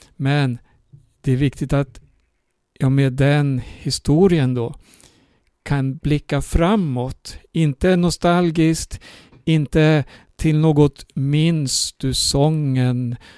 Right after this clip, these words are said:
projekt eller minns du sextiotalet eller sjuttiotalet. Nej, det handlar för oss om att fortsätta framåt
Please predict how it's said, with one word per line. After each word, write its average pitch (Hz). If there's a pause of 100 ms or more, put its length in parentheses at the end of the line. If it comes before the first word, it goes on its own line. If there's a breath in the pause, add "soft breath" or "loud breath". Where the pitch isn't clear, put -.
(160 loud breath)
projekt - (360)
eller 131 (100)
minns 139
du 131
sextiotalet 143
eller 127
sjuttiotalet. 151 (360 loud breath)
Nej, 147 (540 loud breath)
det 139
handlar 147
för 156
oss 139 (100)
om 143
att 135 (220)
fortsätta -
framåt 170